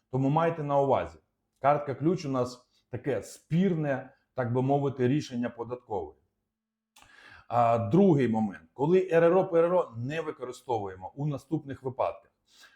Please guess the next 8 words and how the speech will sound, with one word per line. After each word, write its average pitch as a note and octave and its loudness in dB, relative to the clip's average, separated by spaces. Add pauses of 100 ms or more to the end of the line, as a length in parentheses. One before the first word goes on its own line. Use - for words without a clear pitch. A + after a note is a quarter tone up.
Коли F#3 2
оплата F#3 2
йде D#3 0 (180)
напряму D#3+ 0
на D3+ 0
розрахунковий C#3 -4
рахунок, A#2 -8
айбан, A2+ -4